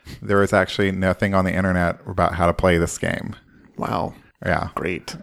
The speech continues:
Speaker 1: So, but I did find a review on Board Game Geek about it.
Speaker 2: Mm-hmm.
Speaker 1: And in the review, they briefly talked about how it's played. So I've sort of cobbled together some instructions for us.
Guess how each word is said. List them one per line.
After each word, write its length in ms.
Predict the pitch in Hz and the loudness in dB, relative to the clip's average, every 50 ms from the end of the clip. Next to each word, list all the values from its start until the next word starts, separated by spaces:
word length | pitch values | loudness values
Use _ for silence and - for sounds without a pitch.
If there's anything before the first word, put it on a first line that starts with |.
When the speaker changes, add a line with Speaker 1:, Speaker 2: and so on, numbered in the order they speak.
| - _ - | -20 _ -16
Speaker 1:
So, 480 | - - - 113 107 104 104 101 101 - - | -14 0 4 6 8 8 8 8 6 4 4
but 100 | 117 113 | 4 4
I 40 | 110 | 6
did 220 | 120 135 143 - | 6 4 2 4
find 460 | - - 151 143 139 139 139 135 123 | 2 4 4 4 4 4 2 2 0
a 420 | 104 - 98 95 92 95 95 90 - | 0 0 2 2 4 4 4 2 0
review 680 | - 104 110 101 95 92 101 104 107 113 117 117 120 120 - | 0 2 2 2 2 2 0 2 4 6 6 6 6 4 4
on 200 | 95 101 95 90 | 2 0 0 2
Board 320 | - 151 127 135 131 - | 4 4 6 6 4 2
Game 320 | - 76 80 82 80 78 | 0 0 0 0 0 -2
Geek 380 | 80 - 78 78 78 76 - - | -4 -4 -2 -2 -2 -2 -4 -4
about 260 | 82 76 76 73 76 78 | -2 0 0 0 2 2
it. 240 | 76 80 85 - - - - - | 2 2 0 0 -4 -10 -4 -2
Speaker 2:
Mm-hmm. 320 | 156 - - 120 110 131 - - - - | -2 -2 0 0 0 0 -2 -2 -4 -2
Speaker 1:
And 200 | 92 92 90 90 | 0 0 2 2
in 80 | 95 95 | 2 2
the 80 | 98 | 2
review, 400 | 95 98 92 101 113 120 107 101 | 2 2 4 4 6 6 6 6
they 300 | 90 98 90 87 87 85 - - - _ | 6 4 4 4 4 2 -2 -6 -8 _
briefly 460 | - - 190 190 175 - - 127 113 | 0 2 2 2 2 2 2 2 2
talked 340 | - - 104 90 87 - - | 4 4 2 2 2 0 -2
about 220 | 95 90 85 - - | 0 0 0 0 0
how 160 | - 95 85 | -2 -2 -2
it's 160 | - - - | -2 -4 -4
played. 320 | - 95 87 87 87 87 | -2 0 0 0 0 -2
So 140 | - - 123 | -4 -2 -2
I've 140 | 120 123 - | 0 0 0
sort 200 | - - 139 127 | 0 0 0 0
of 140 | 117 - - | 0 -4 -8
cobbled 580 | - - 123 117 120 113 117 110 107 110 104 | -2 2 4 4 4 4 4 4 2 2 -2
together 540 | - - 107 101 101 95 90 92 95 92 95 | -4 -4 -2 2 2 2 4 4 2 2 2
some 460 | 87 - - - 87 85 85 80 82 - _ _ - - _ _ - | 0 -2 -4 -4 -4 -4 -4 -6 -8 -12 _ _ -20 -20 _ _ -8
instructions 640 | 101 90 - - - 90 82 - - 101 90 87 | -6 -6 -2 0 2 2 2 0 -2 -6 -6 -6
for 320 | - - 87 85 90 - - | -6 -4 -2 0 0 -2 -4
us. 300 | - 85 - - - | -6 -8 -10 -14 -16